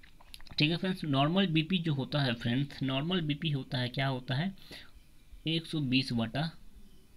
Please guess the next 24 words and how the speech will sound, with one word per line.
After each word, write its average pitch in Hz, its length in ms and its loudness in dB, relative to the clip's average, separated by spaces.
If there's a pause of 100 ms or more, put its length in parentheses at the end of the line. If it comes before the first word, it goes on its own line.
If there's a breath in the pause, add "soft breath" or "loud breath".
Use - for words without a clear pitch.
(300)
अस्सी। 117 380 0 (2500 soft breath)
कितना 170 240 -2
होता 160 240 0
है 147 60 0
फ्रेंड्स? 165 380 -2 (880 loud breath)
एक 160 200 -4
सौ 170 120 -2
बीस 147 320 2
बटा 143 220 -2
अस्सी - 380 -4
ये 139 180 2
होता 117 300 -4
है, 120 160 -2
ये 135 120 -2
क्या 139 200 -4
होता 117 260 -4
है? 156 180 -2 (1040)
नॉर्मल 135 440 2
बीपी 117 320 0
होता 107 260 -4
है। 110 280 -2 (540)
ठीक 151 200 -4
है 185 60 -2
फ्रेंड्स, 190 380 -2